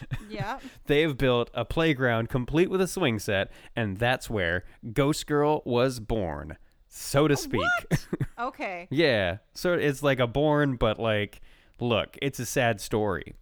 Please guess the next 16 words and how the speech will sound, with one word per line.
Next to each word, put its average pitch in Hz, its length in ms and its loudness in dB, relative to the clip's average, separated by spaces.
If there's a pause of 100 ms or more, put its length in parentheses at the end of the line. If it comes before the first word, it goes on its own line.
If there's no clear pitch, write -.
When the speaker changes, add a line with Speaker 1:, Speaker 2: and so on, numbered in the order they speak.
Speaker 2:
about 123 260 0
a 123 60 0
girl. 117 560 0
She 127 140 -4
became 101 340 -6
a 92 60 -6
ghost. - 400 -12 (180)
It 110 140 -6
happens. - 460 -6 (340)
I'm 107 160 -6
sorry. 110 240 -2
Speaker 1:
She - 80 -6
was - 80 -14
born 214 320 -6
that 311 200 -6
way? 359 140 -8